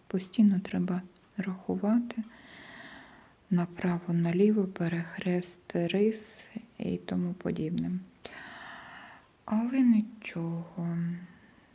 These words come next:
Зараз він такий якийсь мутненький, але він дуже красивий і мерехтить.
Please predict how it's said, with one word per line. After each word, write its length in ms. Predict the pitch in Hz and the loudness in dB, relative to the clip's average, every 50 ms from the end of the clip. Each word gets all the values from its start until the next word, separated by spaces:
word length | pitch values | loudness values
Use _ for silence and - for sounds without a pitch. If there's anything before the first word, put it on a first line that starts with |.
| _ _ _ _ - - - | _ _ _ _ -16 -10 -8
Зараз 300 | 185 180 185 180 - - - | -6 -6 -6 -8 -6 -4 -4
він 140 | 170 165 | -2 -2
такий 380 | 170 - - 175 - - 175 170 | -4 -6 -8 -8 -6 -6 -4 -4
якийсь 520 | 170 170 170 170 - 175 170 - - - | -4 -4 -6 -6 -6 -6 -6 -6 -4 0
мутненький, 880 | - 190 226 247 - - - 233 208 190 190 185 190 - 196 180 185 202 - - - - - - _ _ - - - - - - _ _ _ _ _ - - - | 2 2 2 2 0 2 4 6 6 6 4 2 0 -2 -2 -4 -4 -4 -8 -14 -20 -20 -20 -20 _ _ -20 -20 -20 -20 -20 -20 _ _ _ _ _ -20 -12 -8
але 220 | 190 190 190 190 | -6 -4 -2 -2
він 180 | 202 185 185 175 | 0 2 0 0
дуже 300 | 170 - 170 - - - | 0 -2 -6 -8 -10 -12
красивий 960 | - - - 190 - - - - - 156 156 156 - - - - - - - | -10 -10 -10 -10 -10 -14 -12 -10 -8 -8 -6 -8 -8 -6 -6 -6 -8 -8 -6
і 80 | 165 160 | -6 -6
мерехтить. 920 | 160 160 160 160 - 160 156 - - - - - 247 254 247 - - - | -6 -6 -8 -8 -8 -10 -10 -14 -18 -12 -6 -6 -6 -6 -6 -12 -20 -20